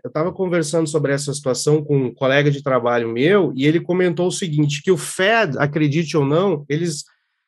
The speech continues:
eu sei que sou um pouco ousado eu falar isso, ou nós falarmos isso, porque eles são aí P H Ds em economia, estão, tá há anos trabalhando no mercado, mas o Fed, comentou um amigo meu comigo, eles estão perdidos, eles não tão sabendo o que fazer.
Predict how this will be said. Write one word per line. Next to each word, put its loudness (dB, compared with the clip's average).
eu 2
sei 2
que -2
sou 2
um 0
pouco 0
ousado 2
eu 4
falar 2
isso, 0
ou 0
nós 0
falarmos -2
isso, -6
porque -2
eles 0
são 2
aí 0
P -2
H 0
Ds -2
em -2
economia, -4
estão, -2
tá 2
há 2
anos 2
trabalhando -2
no -2
mercado, 0
mas 2
o -2
Fed, 0
comentou 2
um 4
amigo 0
meu -2
comigo, 0
eles 2
estão 0
perdidos, 0
eles 0
não 2
tão 2
sabendo 2
o 2
que -4
fazer. -2